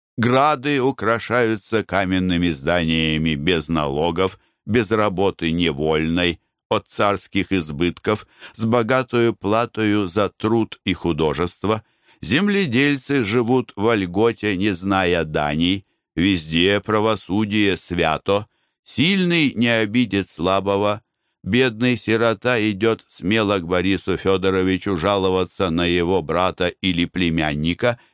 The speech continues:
и сей истинный вельможа обвиняет своих ближних даже без суда, ибо пристрастен к беззащитным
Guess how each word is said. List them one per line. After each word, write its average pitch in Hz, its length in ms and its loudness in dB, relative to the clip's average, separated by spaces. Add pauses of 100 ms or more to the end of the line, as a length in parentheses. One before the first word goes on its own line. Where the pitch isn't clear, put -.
(140)
и 147 120 2
сей 131 480 0
истинный 101 640 0
вельможа 85 720 0 (340)
обвиняет 110 800 2
своих 101 460 0
ближних 101 600 0
даже 98 340 0
без 95 260 -2
суда, 95 560 0 (400)
ибо 101 340 2
пристрастен 98 1000 -2
к 87 100 -8
беззащитным 95 1080 0